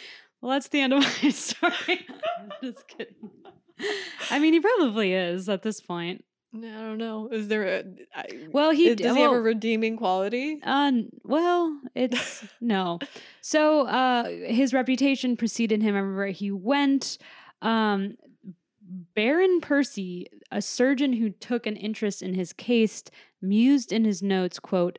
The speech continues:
Speaker 1: "The dogs and cats fled in terror at his aspect,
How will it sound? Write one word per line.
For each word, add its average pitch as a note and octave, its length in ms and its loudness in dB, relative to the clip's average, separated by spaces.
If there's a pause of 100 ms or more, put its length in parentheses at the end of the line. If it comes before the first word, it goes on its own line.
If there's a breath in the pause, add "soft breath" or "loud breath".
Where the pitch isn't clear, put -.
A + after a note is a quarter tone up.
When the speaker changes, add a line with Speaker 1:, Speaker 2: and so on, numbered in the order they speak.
Speaker 1:
"The G3 100 -4
dogs G#3+ 460 -2
and A3 160 -4
cats F3+ 460 -6
fled F#3+ 300 -2
in G#3+ 140 -2
terror F3 440 -2
at E3 160 -4
his E3 220 -6
aspect, - 580 -12